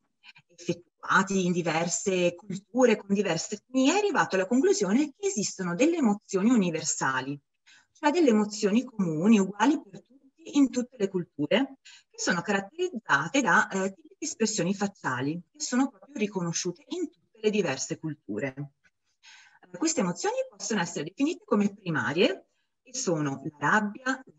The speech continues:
paura, la tristezza, la felicità, la sorpresa, il disgusto. In seguito poi la lista delle emozioni è stata ampliata e sono state, mh, aggiunte altre emozioni definite secondarie,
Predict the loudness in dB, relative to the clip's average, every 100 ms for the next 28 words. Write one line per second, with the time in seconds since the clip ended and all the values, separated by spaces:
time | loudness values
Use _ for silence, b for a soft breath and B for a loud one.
0 | _ -4 0 2 4 4 2 -4 -18 -16
1 | -10 -8 -10 -4 -2 -2 -4 2 4 2
2 | -4 _ -12 -6 -4 -4 -6 -6 2 4
3 | 4 0 _ -14 -10 -6 -6 -4 0 2
4 | 2 -2 -4 -8 -6 -6 -8 -4 -2 -2
5 | -8 _ b b b b -8 -2 0 0
6 | -4 -6 0 2 2 2 0 0 -4 -6
7 | -6 -6 -4 -4 -4 -8 -6 -4 -4 -4
8 | -4 2 2 2 -2 -4 -6 0 2 2
9 | -4 -6 -4 -2 -4 -8 -14 -2 2 4
10 | 4 0 0 -4 -6 -8 -6 0 2 2
11 | 0 -2 -2 -4 -4 -6 -8 -4 0 4
12 | 4 4 4 4 2